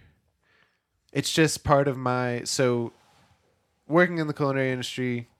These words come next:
I don't wanna delve into this too much, but the food system is, is really awful, and, um, foods are, are not really respected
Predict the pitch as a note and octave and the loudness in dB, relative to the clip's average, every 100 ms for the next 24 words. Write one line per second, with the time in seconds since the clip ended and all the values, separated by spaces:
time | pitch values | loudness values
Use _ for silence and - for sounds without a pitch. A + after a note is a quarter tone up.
0 | _ - _ _ C3+ C3+ B2+ A#2+ B2 A2+ | _ -20 _ _ -2 -2 0 -2 0 0
1 | A2 A2 G#2+ - A2+ G#2+ G2 - A2 - | -2 -6 -8 -8 -10 -6 -8 -6 -10 -10
2 | - C#3 B2 B2+ - A2+ A2 G2+ G#2 - | -6 -4 -4 -6 -8 -10 -10 -10 -12 -12
3 | G#2+ G#2 G#2+ _ _ _ _ _ _ _ | -14 -14 -18 _ _ _ _ _ _ _
4 | _ _ _ _ _ _ - C#3 E3 C3+ | _ _ _ _ _ _ -6 2 4 6
5 | A2+ A2+ - A2+ A2+ - _ _ - A2 | 6 4 0 -2 -4 -8 _ _ -10 -6
6 | G#2+ G#2 G#2 G#2 - E3+ _ _ _ _ | -6 -8 -10 -16 -18 -20 _ _ _ _
7 | - G#2+ G2+ G#2 _ _ _ _ _ _ | -16 -16 -16 -20 _ _ _ _ _ _
8 | _ _ _ _ _ _ _ _ _ _ | _ _ _ _ _ _ _ _ _ _
9 | - - D3+ C#3 B2+ A#2+ A#2 A#2 A2 A2+ | -16 -2 0 2 0 -4 -6 -8 -6 -4
10 | B2 B2 A#2+ A#2+ A#2+ A2 G2 - - G#2+ | -2 -2 -2 -4 -4 -4 -6 -8 -4 -4
11 | - A#2+ A#2+ | -2 -8 -8